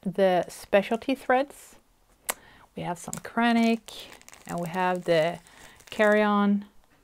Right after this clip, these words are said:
Carry-On, uh, Lily's the word I have such a problem pronouncing.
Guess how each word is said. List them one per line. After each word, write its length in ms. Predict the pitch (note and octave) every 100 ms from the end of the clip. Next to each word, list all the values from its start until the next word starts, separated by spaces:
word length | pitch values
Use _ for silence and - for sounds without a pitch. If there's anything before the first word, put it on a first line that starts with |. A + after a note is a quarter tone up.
| _ _ _ _ _ _ _ _ _ _ _ _ _ -
Carry-On, 680 | - G#3 G3+ F#3+ F#3 F#3 - _ -
uh, 380 | F3 E3 E3 D3+ -
Lily's 680 | F3+ F#3 F#3+ F3+ D#3+ E3 -
the 280 | E3 D3+ E3
word 260 | D#3+ D#3 -
I 180 | - -
have 160 | -
such 340 | - - - -
a 40 |
problem 460 | - B3+ C4+ B3+ B3
pronouncing. 1040 | - B3 A#3+ A#3 A3+ A#3 A3+ A3 A3